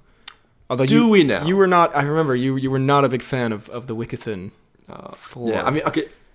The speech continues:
Speaker 2: let's, let's be honest. The action scenes are incredible. So I,
Speaker 1: Yes.
Speaker 2: I accept that they're on this
Speaker 1: There's
Speaker 2: list.
Speaker 1: that part where they do the top-down camera movement and, and it, it follows him around the room.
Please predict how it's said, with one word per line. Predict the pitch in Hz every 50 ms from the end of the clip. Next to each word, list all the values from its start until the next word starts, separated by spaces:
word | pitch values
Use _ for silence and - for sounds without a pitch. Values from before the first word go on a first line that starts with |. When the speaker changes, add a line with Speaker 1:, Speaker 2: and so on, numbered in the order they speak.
| _ - - - -
Speaker 2:
let's, | 143 143 - -
let's | 156 151 -
be | 156
honest. | 156 156 110 110 -
The | 147 -
action | 151 151 156 147 170 151
scenes | - 160 147 135 123
are | - 139 135
incredible. | 123 113 - 131 107 95 - - -
So | - - 143 147
I, | - 156 147 147
Speaker 1:
Yes. | 147 -
Speaker 2:
I | 147
accept | 143 135 - - - 165 147 -
that | 135
they're | 120 131 127 120 113
on | 113 110 107
this | 110 98 107
Speaker 1:
There's | - 156 143
Speaker 2:
list. | - 170 165
Speaker 1:
that | -
part | - 196
where | 185 185
they | 175 175
do | 165 185
the | 170 170
top-down | 170 - - - 185 175 - - 180 170 165 151 151 147 143
camera | - - 185 160 147 139
movement | 131 120 110 - - 85 - - -
and, | - 120 117 113 110 -
and | 117 123 117
it, | 107 - -
it | - 135 -
follows | - 160 147 135 123 -
him | 139
around | 127 120 117 117 117
the | 120
room. | 113 131 127 107 98